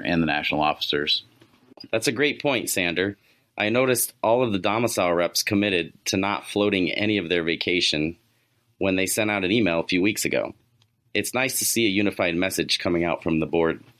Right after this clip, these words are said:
Speaker 1: It is. Uh, there were several emails sent out with that, uh, with all their signatures on it as well. Uh, the unified message is important, and I don't think we should overlook it. That's for sure.
Speaker 2: It's great to see leadership by example.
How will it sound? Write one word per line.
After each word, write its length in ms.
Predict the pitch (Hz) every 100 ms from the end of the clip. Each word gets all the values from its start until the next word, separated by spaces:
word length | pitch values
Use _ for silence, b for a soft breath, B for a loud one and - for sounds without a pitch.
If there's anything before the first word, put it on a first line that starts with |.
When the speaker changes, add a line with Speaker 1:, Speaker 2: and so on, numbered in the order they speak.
| b b b b
Speaker 1:
It 120 | 127
is. 440 | 143 120 90 - - - _ _ _ _ _ _ _ -
Uh, 260 | 98 87
there 80 | 101
were 100 | 107
several 460 | 107 - 139 135 131
emails 520 | 117 110 107 107 104
sent 240 | - 107
out 200 | 98 95
with 160 | 92 90
that, 300 | 92 90 - -
uh, 460 | 87 85 82 80
with 140 | 82 101
all 120 | 107
their 120 | 101
signatures 500 | - 98 101 - 98
on 180 | 104 107
it 80 | 95
as 140 | 90
well. 380 | 90 92 110 - b b b b b _ _ - - -
Uh, 160 | 92
the 80 | 87
unified 420 | 101 123 123 104
message 360 | 98 98 - 85
is 80 | 85
important, 640 | 85 - 101 87 90 87 -
and 380 | 87 85 82 - - _
I 60 | 101
don't 160 | 110 107
think 160 | 107
we 80 | 101
should 140 | 92
overlook 440 | 101 87 82 90 76
it. 140 | 65 _ - _
That's 200 | - -
for 120 | 85
sure. 320 | - 85 80 - _ -
Speaker 2:
It's 160 | 123
great 260 | - 147 151
to 60 |
see 280 | 127 - 127
leadership 540 | 110 117 110 - 113 -
by 160 | 95
example. 640 | 90 76 85 82 67 67